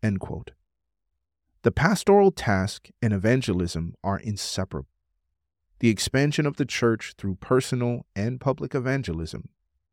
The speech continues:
the preparation of people for baptism, planting new congregations, and developing new disciples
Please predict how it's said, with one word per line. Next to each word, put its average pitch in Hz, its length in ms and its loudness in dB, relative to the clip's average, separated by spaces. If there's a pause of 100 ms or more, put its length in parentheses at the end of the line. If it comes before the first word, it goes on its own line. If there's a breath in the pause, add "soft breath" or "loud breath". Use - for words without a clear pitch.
(300)
the - 80 0
preparation 123 680 2
of - 160 -8
people 120 420 -2
for - 180 -4
baptism, 110 760 -4 (440)
planting 131 540 2
new 127 160 4
congregations, 110 920 0
and 95 120 0
developing 117 640 4
new 131 220 2
disciples - 760 -6